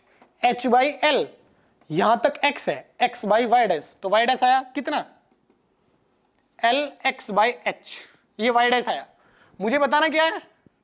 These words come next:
वाई, मुझे लिखना है वाई, यहां से ये कौन है? वाई dash। तो क्या आप ये जानते हैं कितना है?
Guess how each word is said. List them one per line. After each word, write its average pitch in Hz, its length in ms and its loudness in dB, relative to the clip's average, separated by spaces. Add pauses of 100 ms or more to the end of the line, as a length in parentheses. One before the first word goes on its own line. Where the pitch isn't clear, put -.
(540)
वाई, 208 300 0 (180)
मुझे 208 180 -6
लिखना 254 200 -2
है 262 80 2
वाई, 190 240 -2 (440)
यहां 208 320 -2
से 160 200 -10 (1000)
ये 233 140 -2
कौन 285 220 0
है? 330 180 -6 (180)
वाई 226 180 0
dash। 190 220 -4 (100)
तो 247 80 -10
क्या 262 180 -2
आप 240 240 0
ये 254 180 -4
जानते 285 280 -4
हैं 320 100 -6
कितना 311 240 -8
है? - 120 -14